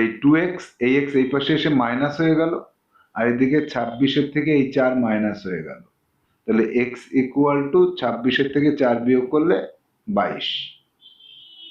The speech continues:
তাহলে বর্তমানে পিতার বয়স, ওই পুত্রের বয়স কত? এক্স, মানে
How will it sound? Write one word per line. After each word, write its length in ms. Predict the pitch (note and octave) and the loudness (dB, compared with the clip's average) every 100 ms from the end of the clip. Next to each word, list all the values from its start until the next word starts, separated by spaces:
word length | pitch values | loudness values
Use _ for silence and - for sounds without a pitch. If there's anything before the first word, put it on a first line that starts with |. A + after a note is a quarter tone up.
| - - - - | -18 -18 -18 -10
তাহলে 180 | A2 A2+ A2 | -4 -2 0
বর্তমানে 500 | A#2 A#2 D3 C#3+ D3 C#3+ | -2 -2 0 0 -2 -2
পিতার 280 | B2+ C3 B2+ A#2+ | -2 0 0 2
বয়স, 260 | B2+ D#3+ - - | 2 0 -4 -2
ওই 100 | A#2+ A#2+ | -2 -2
পুত্রের 340 | A#2+ B2 C3+ B2 | -6 0 2 4
বয়স 200 | B2+ B2+ - | 2 0 -2
কত? 140 | C#3 F3+ B2 B2 | -2 -2 0 0
এক্স, 240 | G#2 - _ _ A2 | -2 -8 _ _ -6
মানে 140 | C3 | -4